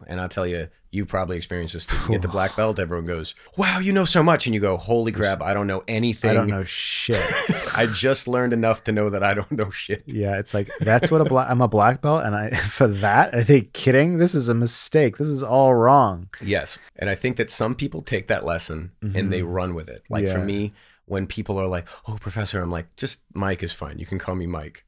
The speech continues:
Speaker 2: Yeah.
Speaker 1: 'Cause I look, some of these people who will give me way too much respect, I'm like,
Speaker 2: Yeah.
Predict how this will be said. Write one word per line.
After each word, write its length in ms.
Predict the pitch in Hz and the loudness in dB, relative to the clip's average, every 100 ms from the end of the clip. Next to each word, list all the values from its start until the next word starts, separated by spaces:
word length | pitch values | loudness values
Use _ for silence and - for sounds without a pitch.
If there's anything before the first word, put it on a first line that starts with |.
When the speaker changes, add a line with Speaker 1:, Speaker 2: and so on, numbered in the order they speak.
| - | -8
Speaker 2:
Yeah. 240 | 98 92 98 | -6 -6 -6
Speaker 1:
'Cause 140 | 98 | -4
I 60 | 104 | -2
look, 200 | 110 - | -2 -6
some 200 | - 139 | -6 -4
of 60 | 160 | -4
these 120 | - | -6
people 340 | - 113 98 | -8 -4 -4
who 80 | 98 | -2
will 120 | 92 | -4
give 180 | 90 95 | -4 -4
me 160 | 98 92 | -4 -4
way 240 | 87 92 | -4 -4
too 120 | - | -4
much 200 | 98 95 | -6 -6
respect, 400 | 87 - 95 101 | -8 -6 -4 -2
I'm 100 | 90 | -4
like, 120 | 90 | -4
Speaker 2:
Yeah. 120 | 101 | -6